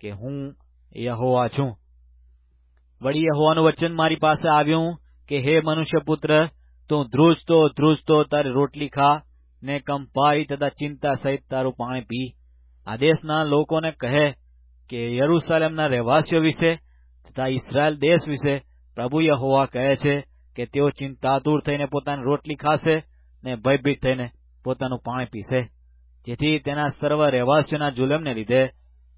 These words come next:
તેના દેશમાં જે સર્વ હોય તે નાશ પામે, ને તે ઉજ્જળ થઈ જાય. વસ્તીવાળા નગરોને વેરાન કરવામાં આવશે, ને દેશ ઉજ્જળ થશે. ત્યારે તમે જાણશો કે હું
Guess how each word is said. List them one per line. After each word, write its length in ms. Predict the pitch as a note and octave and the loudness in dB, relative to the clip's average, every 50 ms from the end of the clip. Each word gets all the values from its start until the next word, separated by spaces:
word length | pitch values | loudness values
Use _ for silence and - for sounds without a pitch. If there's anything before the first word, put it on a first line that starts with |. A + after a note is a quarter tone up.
| - | -10
તેના 280 | B2 B2 C3 C3 C3 B2+ | -8 -6 -4 -4 -4 -4
દેશમાં 760 | A#2+ A2+ C3+ D3+ D#3 D#3 D3 - - C#3+ D3 D3+ D#3 D3 C#3+ - _ _ _ _ _ _ _ | -4 0 2 4 4 4 2 0 -4 -4 -2 0 0 -2 -2 -6 _ _ _ _ _ _ _
જે 200 | - A#2 C#3 D#3+ | -6 0 2 2
સર્વ 400 | E3 - - D#3 D#3 D#3 D#3 D#3+ | 2 2 0 -2 0 4 4 4
હોય 280 | C#3+ C3 C#3+ D3+ D#3 D#3 | 4 6 4 4 4 2
તે 180 | - - D3 C3+ | 0 -4 -6 -6
નાશ 260 | A#2 A2+ A#2+ C3 B2+ - - | -4 -4 -4 -4 -4 -6 -6
પામે, 320 | C3 B2 B2 B2+ B2+ B2 - _ _ _ _ _ _ _ _ _ | -6 -4 -4 -4 -4 -6 -10 _ _ _ _ _ _ _ _ _
ને 100 | G#2+ G#2+ | -16 -12
તે 140 | - - B2 | -8 -4 -2
ઉજ્જળ 420 | B2 C3+ C#3+ C3 A2+ C3+ C#3+ C#3+ | 0 2 2 0 0 0 -2 -2
થઈ 180 | C3+ - A#2+ A#2+ | -2 -2 -4 -4
જાય. 340 | A#2 A#2+ A#2+ B2+ B2+ C3 - _ _ _ _ _ _ _ _ _ _ _ - | -2 0 0 0 0 -2 -4 _ _ _ _ _ _ _ _ _ _ _ -4
વસ્તીવાળા 580 | A#2+ C#3 C#3+ - - D#3+ D#3 D3 D3 D3 D3+ | -2 -2 -2 -2 -4 -2 2 2 4 4 2
નગરોને 560 | D3 C#3+ C3+ C3 C3 C#3+ D3 D3+ D3+ D#3 D3+ D3 | 2 -2 -4 -4 0 2 2 2 2 2 0 0
વેરાન 360 | C3 B2+ C3 C#3 D3 D#3 D#3+ | 0 0 2 2 2 0 -2
કરવામાં 440 | - D3 D3 D3 D3+ D3+ D#3 D3+ D3+ | -4 -4 -2 -2 -2 0 0 2 2
આવશે, 400 | D3+ C#3+ - D3 D3 D3+ D3 - _ _ _ _ _ _ _ - | 0 0 2 2 2 2 0 -2 _ _ _ _ _ _ _ -12
ને 200 | A#2 B2+ C3 B2 | -8 -8 -6 -2
દેશ 240 | A#2+ C3+ D3+ D3 D3 - - _ _ _ _ _ _ - | 2 2 4 4 2 0 -6 _ _ _ _ _ _ -10
ઉજ્જળ 340 | A2+ A2 G#2 - C#3 D#3+ | -8 -6 -2 0 0 0
થશે. 420 | D#3 - - - - A#2+ A2+ G#2 - _ _ _ _ _ _ _ _ _ _ - | 0 -2 -4 -6 -4 -6 -8 -8 -10 _ _ _ _ _ _ _ _ _ _ -8
ત્યારે 240 | A2 A#2 B2 C3+ | -6 -4 -4 -4
તમે 240 | C3 B2+ C3 C3+ C3 | -4 -4 -6 -6 -4
જાણશો 500 | A#2 C3 C#3 C#3+ D3 C#3 - D#3 D#3 D#3 | -2 -2 0 0 0 0 2 2 2 2
કે 200 | D3+ - D#3 C#3 | 2 0 -2 -4
હું 520 | C3 G#2+ A2 C3 D3+ D#3 D#3+ D#3+ D#3+ D#3 | -4 -4 -6 -6 -4 -2 -2 -2 -4 -4